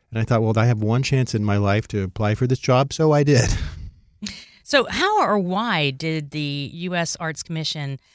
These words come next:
Speaker 2: uh, decide to publish this book about the Eisenhower Executive Office Building?
Speaker 1: Well, it's a, it's a great question. Um, it sort of,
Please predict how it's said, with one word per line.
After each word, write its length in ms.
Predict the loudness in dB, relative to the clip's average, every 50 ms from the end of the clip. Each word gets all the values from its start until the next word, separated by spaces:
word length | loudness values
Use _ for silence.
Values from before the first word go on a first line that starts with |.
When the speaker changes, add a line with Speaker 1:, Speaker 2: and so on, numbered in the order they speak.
| _ _ _ _ _ _ -4
Speaker 2:
uh, 400 | -2 0 2 2 2 0 -2 -4
decide 520 | -4 -4 -4 -2 0 0 0 0 0 -2 -6
to 580 | -6 -4 -4 -2 -2 -2 -2 -2 -4 -6 -8 -12 _
publish 420 | -6 -4 -4 -4 -2 -4 -4 -4
this 220 | -6 -6 -10 -10 -10
book 340 | -10 -10 -8 -8 -8 -8 -8
about 380 | -8 -6 -4 -2 -2 -4 -4
the 100 | -10 -6 -2
Eisenhower 580 | 0 0 0 2 0 -2 -2 -2 -2 -2 -4
Executive 520 | -4 -6 -6 -6 -6 -4 -4 -4 -4 -4 -4
Office 240 | -4 -4 -4 -6
Building? 400 | -6 -6 -8 -8 -10 -12 -16 -16 -8 -4
Speaker 1:
Well, 240 | 0 4 4 6 4
it's 160 | 4 4 2
a, 60 | -2 -2
it's 160 | -4 -8 -6
a 60 | 0
great 220 | 4 4 4 4
question. 520 | 4 4 2 2 2 0 0 0 0 0 -4 -8 _ _ _ _ _ _ _ _
Um, 320 | 2 4 4 4 4 2 -2 -10 _ _ _ _ _ _ _
it 160 | -2 -2 -2
sort 240 | -4 -2 0 0 0
of, 220 | 0 -2 -6 -12